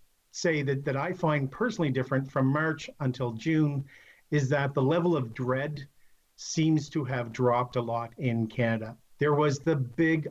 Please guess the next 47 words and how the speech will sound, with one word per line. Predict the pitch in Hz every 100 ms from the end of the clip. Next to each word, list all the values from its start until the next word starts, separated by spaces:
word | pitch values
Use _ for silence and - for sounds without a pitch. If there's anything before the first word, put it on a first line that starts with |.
| -
unknown | 139 131 127 123 123
in | 113
March. | 113 113 113 - - - _ _ - _
We | 135 156
didn't | 160 156
know | 147
how | 139 - 147
this | 147 147
was | 147 -
going | 135 127
to |
hit | 127 135
us. | 127 127 - - _ _ _ -
You | 135
know, |
we | 131
were | 131
told | 123 - 170 156
originally | 131 151 143 156 151 147
that | 127 123
it | 120
was | 120 120
only | 165 165 170 165
older | 160 156 160 151 143 - - _ _
people, | 160 160 170 151
and | 127
then | 131
there | 135 131
was | 123
evidence | 139 131 135 131
that | - 120
it | 120
wasn't. | 127 143 131 143 135 - - - _ -
Um, | 135 127 135
you | 151
know, | 143
things | 139 175
were | 160
moving | 151 143 135
very | 131 127
quickly. | - 175 170
Carl | - - 143 147
alluded | 131 135 135 127 -
to | 131
this | 131 127
as | 113
well. | 120 139 139 139